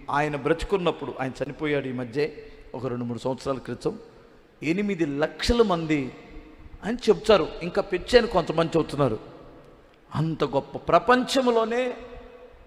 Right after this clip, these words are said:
పెద్ద సంఘ కాపరి ఆ గొప్ప సేవకుడు పాల్ యాంగిచో గారు. ఆయన పుస్తకాలు ఉంటే చదవండి మీరు.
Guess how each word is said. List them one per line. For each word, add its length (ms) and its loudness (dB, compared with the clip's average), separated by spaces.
పెద్ద 580 2
సంఘ 320 -4
కాపరి 640 6
ఆ 80 4
గొప్ప 260 0
సేవకుడు 540 -6
పాల్ 180 -2
యాంగిచో 400 -8
గారు. 180 -12
ఆయన 120 -4
పుస్తకాలు 520 -4
ఉంటే 180 -6
చదవండి 500 0
మీరు. 280 -12